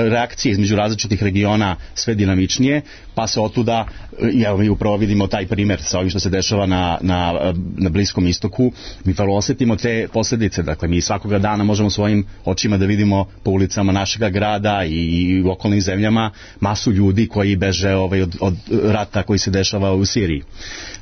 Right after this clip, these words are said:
Što naravno onda generiše jedan ogroman problem za, za Evropu i još više za zapadnu Evropu nego za nas, jer u krajnjoj liniji, ovaj, ti ljudi nisu zainteresovani da, da ostanu ovde da žive, oni žele da idu u zapadnu Evropu jer smatraju da će tamo, ovaj, obezbediti bolji život za sebe i svoje porodice.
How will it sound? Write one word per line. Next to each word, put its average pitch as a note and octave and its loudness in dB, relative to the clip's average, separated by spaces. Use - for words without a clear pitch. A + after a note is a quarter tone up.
Što - -4
naravno A#2 0
onda A#2 0
generiše A2 0
jedan A2 0
ogroman G#2+ 2
problem G#2 2
za, G2+ 0
za G#2 0
Evropu G2+ 0
i F#2+ 2
još G2+ 2
više A2+ 0
za A2 0
zapadnu A2 0
Evropu G#2+ 0
nego G#2 2
za G2 2
nas, G2+ 0
jer F2 0
u D#2+ -2
krajnjoj F2+ 0
liniji, F2+ 0
ovaj, F2 0
ti G#2 0
ljudi G2 4
nisu G2 2
zainteresovani F#2 -2
da, F2 0
da F#2+ 0
ostanu F#2 0
ovde F#2 0
da F2+ 0
žive, F#2+ 2
oni D#2 0
žele E2 0
da E2 2
idu F2 0
u F2 2
zapadnu F#2 0
Evropu F2 0
jer F#2 0
smatraju F#2 0
da F2+ 0
će F2+ -2
tamo, F#2 0
ovaj, F2 2
obezbediti F2 -2
bolji F2+ 2
život F2+ 2
za E2 -4
sebe F2+ 0
i F2 0
svoje F2+ -2
porodice. E2+ -2